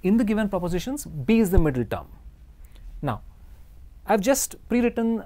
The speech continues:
these premises, the universal affirmative, universal negative, particular affirmative, and particular negative as such. Now, and there's what we call as a distribution table. Now, the word distribution means something of this sort. It means that when you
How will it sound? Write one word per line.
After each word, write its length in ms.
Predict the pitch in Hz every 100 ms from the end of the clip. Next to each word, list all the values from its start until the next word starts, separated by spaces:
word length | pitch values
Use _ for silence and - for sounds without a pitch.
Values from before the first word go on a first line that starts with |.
| 180
these 320 | 160 190 185
premises, 800 | - 180 175 170 262 277 - -
the 80 | 165
universal 480 | 165 170 170 170 170
affirmative, 680 | 156 170 165 160 170 156 -
universal 460 | 160 151 151 160
negative, 500 | 165 147 147 165 - -
particular 360 | - 143 147
affirmative, 460 | 139 151 143 139 147
and 120 | 135
particular 300 | 135 131 131
negative 320 | 120 117 131
as 140 | 113 -
such. 400 | - - - - - - - -
Now, 200 | 143 113 - - -
and 180 | 170 170
there's 320 | 202 247 226 -
what 220 | 170 170
we 80 | 196
call 260 | - 147 151
as 140 | 151
a 80 | 254
distribution 680 | 143 139 - 135 135 - 165
table. 380 | 107 95 - - - - - - - 147
Now, 220 | 127 - -
the 120 | 139
word 500 | 143 170 277 302 170
distribution 920 | 131 165 - 226 190 180 - 135 98 - - - - -
means 380 | 147 175 240 233
something 400 | - 160 165 160
of 140 | 127
this 120 | 113
sort. 280 | - - 78 - - - - -
It 160 | - -
means 380 | 202 277 277 -
that 360 | 135 131 202 -
when 200 | 147 214
you 180 | 240